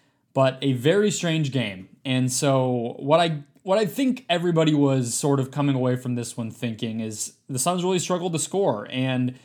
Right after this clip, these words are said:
this game got very ugly, which is, again, part of why I wonder, did it actually happen? Was this all a fever dream? This, this sort of throwback, like, nineties brawl between the Raptors and the Suns in Toronto with no fans. It was just,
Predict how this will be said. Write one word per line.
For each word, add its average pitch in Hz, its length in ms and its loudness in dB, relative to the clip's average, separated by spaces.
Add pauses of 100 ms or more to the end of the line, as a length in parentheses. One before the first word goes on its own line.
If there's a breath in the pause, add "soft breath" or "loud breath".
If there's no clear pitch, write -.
(220 loud breath)
this 127 160 -2
game 143 260 4
got 135 220 2
very 120 280 -2
ugly, 180 560 0 (200 soft breath)
which - 100 -16
is, 107 100 -6
again, 139 480 0
part 135 220 2
of 123 140 -2
why 131 280 4
I 123 160 2
wonder, 139 460 0
did 127 180 -2
it 120 100 -4
actually 123 440 -4
happen? 156 440 0
Was 127 160 -2
this 127 180 -4
all 120 180 2
a 117 60 -4
fever 160 320 0
dream? 156 500 -2 (380 loud breath)
This, 135 280 -2 (160)
this 127 200 -4
sort 147 240 2
of - 220 -6
throwback, 147 840 2
like, 123 200 -2
nineties 131 880 0 (260)
brawl 127 720 2 (320 soft breath)
between 139 480 2
the 123 100 0
Raptors 139 480 2
and 127 140 0
the 117 60 -4
Suns 127 880 0
in 143 240 2
Toronto 131 800 0
with 120 260 -6
no 135 180 2
fans. 131 440 -2
It 165 80 -8
was 170 160 0
just, 160 340 0